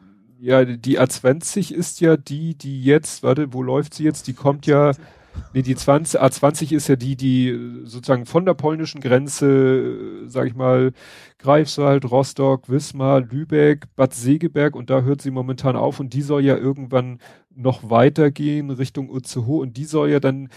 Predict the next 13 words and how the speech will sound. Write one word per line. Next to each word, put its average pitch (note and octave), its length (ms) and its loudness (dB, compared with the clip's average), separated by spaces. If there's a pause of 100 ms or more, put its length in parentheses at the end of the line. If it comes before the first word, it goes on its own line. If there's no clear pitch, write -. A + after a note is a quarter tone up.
(140)
das - 220 -6
wird D3 120 2
ja D3 80 6
dann C3 180 4
einmal C3+ 320 0
sozusagen B2 600 -2
so, A#2+ 400 -6 (600)
ja, G#2+ 200 4 (160)
und B2 200 -10
die E3 100 0
soll F3 180 4
dann E3+ 140 4
irgendwann D3+ 420 -2